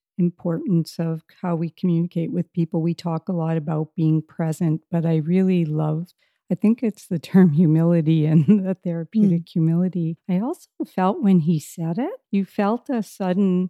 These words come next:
Speaker 1: relief of an expectation on us.
Speaker 2: Mm-hmm.
Speaker 1: I think this concept will go a long way of giving them a lot of pleasure <laughs> in medicine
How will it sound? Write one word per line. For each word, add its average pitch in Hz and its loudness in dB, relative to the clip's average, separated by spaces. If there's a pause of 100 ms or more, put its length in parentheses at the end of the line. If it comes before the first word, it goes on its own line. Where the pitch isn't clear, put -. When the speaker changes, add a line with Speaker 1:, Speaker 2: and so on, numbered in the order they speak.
Speaker 1:
relief 190 -2 (260)
of 180 -2
an 196 0
expectation 190 -8
on 147 -2
us. 131 -4
Speaker 2:
Mm-hmm. 123 -6
Speaker 1:
I 160 -2
think 165 0
this 160 -8
concept 165 -2 (140)
will 196 4
go 202 2
a 180 4
long 170 4
way 175 2 (120)
of 185 -2 (320)
giving 254 2
them 196 2
a 180 0
lot 170 -2
of - -10
pleasure 170 0
<laughs> 143 2
in 170 8
medicine 165 0